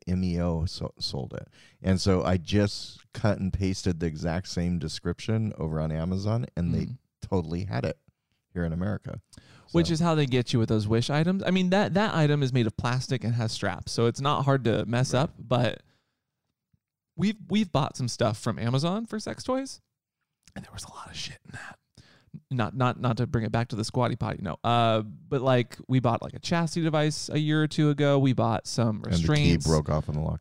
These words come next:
Speaker 2: Oh, yeah, and the key broke off in the lock. So
Speaker 1: Yeah.
Speaker 2: this wasn't a, this last year purchase, but if you're gonna buy stuff on Amazon, do, if you're gonna buy sex toys anywhere, do the due diligence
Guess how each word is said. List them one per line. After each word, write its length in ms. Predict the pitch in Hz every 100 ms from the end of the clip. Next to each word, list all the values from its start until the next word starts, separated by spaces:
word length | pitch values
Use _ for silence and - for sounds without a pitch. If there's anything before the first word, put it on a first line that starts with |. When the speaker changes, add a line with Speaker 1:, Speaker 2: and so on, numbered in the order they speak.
| -
Speaker 2:
Oh, 100 | 120
yeah, 120 | 110 -
and 120 | 117
the 60 | 110
key 240 | - 123
broke 220 | 110 110 -
off 220 | 117 -
in 160 | 160 180
the 100 | 135
lock. 600 | - - 180 147 _ - -
So 120 | - 139
Speaker 1:
Yeah. 40 |
Speaker 2:
this 180 | 165 147
wasn't 240 | 147 123 104
a, 40 | _
this 200 | 113 113
last 280 | 123 131 123
year 100 | -
purchase, 400 | - 101 - -
but 360 | - 120 107 - - - -
if 120 | 160
you're 80 | 196
gonna 220 | 190 240
buy 180 | 269 262
stuff 280 | 262 226 214
on 100 | 226
Amazon, 600 | 135 131 120 120 123 180 _ 127 -
do, 340 | 151 180 190 - _
if 100 | 143
you're 60 | 170
gonna 100 | 202
buy 140 | 156
sex 220 | 127 139 -
toys 200 | 117 -
anywhere, 400 | 143 135 104 - - _ _ _ -
do 240 | 135 180 190
the 120 | 185
due 220 | 143 170
diligence 800 | 139 113 110 104 151 175 -